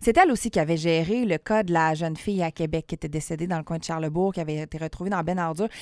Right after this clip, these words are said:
C'en est une qui, comme coroner, prend ça clairement, euh, au sérieux, la situation. Régine Laurent continue en parlant de tout ce qui est anonyme. Au sein de la D P J, t'as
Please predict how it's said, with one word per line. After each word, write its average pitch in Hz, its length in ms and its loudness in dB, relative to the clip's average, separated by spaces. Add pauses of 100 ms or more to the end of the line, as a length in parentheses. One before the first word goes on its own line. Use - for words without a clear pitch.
(200)
C'en 233 120 4
est 247 200 4
une 320 220 0
qui, 277 400 0
comme 175 180 2
coroner, 202 560 4
prend 180 240 0
ça 262 300 0 (460)
clairement, 247 840 6 (140)
euh, 175 260 4
au 220 120 4
sérieux, 202 500 0
la 165 160 2
situation. 156 540 -2 (320)
Régine 233 280 6
Laurent 262 300 6
continue 214 380 0
en 220 100 4
parlant 190 380 2
de 190 100 2
tout - 160 -4
ce - 100 -10
qui 202 120 0
est - 100 -4
anonyme. 190 680 2
Au 165 220 -2
sein 254 140 -2
de 330 60 0
la 254 100 6
D 180 140 2
P 175 140 2
J, 254 160 0
t'as 180 120 -2